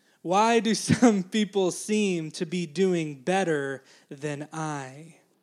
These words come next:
Why am I often disappointed in myself and others?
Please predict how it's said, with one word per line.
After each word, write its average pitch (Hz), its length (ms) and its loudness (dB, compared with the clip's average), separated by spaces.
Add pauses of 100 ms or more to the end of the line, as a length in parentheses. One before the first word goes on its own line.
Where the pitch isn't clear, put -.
(1160)
Why 196 240 4
am 208 120 2
I 196 120 2
often 196 400 0
disappointed 185 760 -2
in 175 100 -4
myself 165 960 -8
and 175 300 -8
others? 156 840 -6